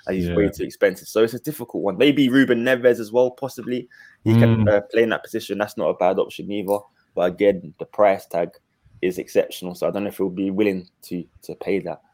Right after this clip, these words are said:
Speaker 2: Sandro Tonali, we saw links with at Milan.
Speaker 1: Mm-hmm.
Speaker 2: Do you like him?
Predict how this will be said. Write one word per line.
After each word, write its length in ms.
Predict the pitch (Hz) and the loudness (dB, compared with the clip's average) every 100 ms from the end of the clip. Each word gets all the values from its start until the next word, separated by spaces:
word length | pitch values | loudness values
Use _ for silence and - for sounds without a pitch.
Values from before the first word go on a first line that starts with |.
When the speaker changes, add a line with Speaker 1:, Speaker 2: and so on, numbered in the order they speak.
| _ _ _ - | _ _ _ -16
Speaker 2:
Sandro 440 | - - 151 143 147 | -6 2 4 4 4
Tonali, 600 | - 131 139 151 160 165 | 4 4 6 4 4 4
we 80 | 160 | 4
saw 200 | - 156 | 4 4
links 360 | 151 160 147 | 4 2 0
with 160 | 165 160 | 0 0
at 100 | 156 | 2
Milan. 720 | 127 127 135 147 156 160 160 - | 2 4 4 6 6 4 -2 -8
Speaker 1:
Mm-hmm. 240 | 95 101 | -16 -14
Speaker 2:
Do 140 | 104 120 | -2 2
you 60 | 135 | 4
like 160 | 147 | 4
him? 240 | 156 175 | 2 0